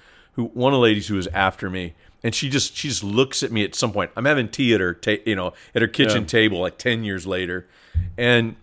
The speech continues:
Speaker 1: she just looks at me and say, you know, "I, I, you know, just want you to know you're my pastor." I
Speaker 2: Mm.
Speaker 1: remember just her saying that to me.
Speaker 2: Well,
Speaker 1: So
Speaker 2: yeah.
Speaker 1: sometimes in a private fashion, like you said, sometimes they'll just open up,
Speaker 2: Right.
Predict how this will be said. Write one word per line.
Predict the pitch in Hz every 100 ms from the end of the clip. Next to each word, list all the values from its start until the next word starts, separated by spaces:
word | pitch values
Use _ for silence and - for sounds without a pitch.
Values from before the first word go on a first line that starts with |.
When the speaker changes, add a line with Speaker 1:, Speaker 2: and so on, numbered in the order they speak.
| -
Speaker 1:
she | - - 180
just | 127 113
looks | 123 123 135
at | 104
me | 107
and | 101
say, | - 107 92
you | 101 98
know, | 87
"I, | 90 107 - -
I, | 131 - -
you | 107
know, | 87 - _ 87 90 120
just | 147
want | 120 104
you | 107
to |
know | 95
you're | 82 113
my | 90
pastor." | - 82 76 - -
I | 113
Speaker 2:
Mm. |
Speaker 1:
remember | 113 127 127
just | 98 -
her | 90
saying | - 101 95
that | 90 -
to |
me. | 127
Speaker 2:
Well, | 117 110 -
Speaker 1:
So | -
Speaker 2:
yeah. | 131
Speaker 1:
sometimes | 135 220 180 131 113 113 - - _ _ _
in | 127
a | 117
private | - 117 139 127 -
fashion, | 107 95 -
like | 98 98
you | 110
said, | - 101 85
sometimes | 143 185 151
they'll | 135
just | 117 -
open | 117 110 98
up, | 104 135 -
Speaker 2:
Right. | 120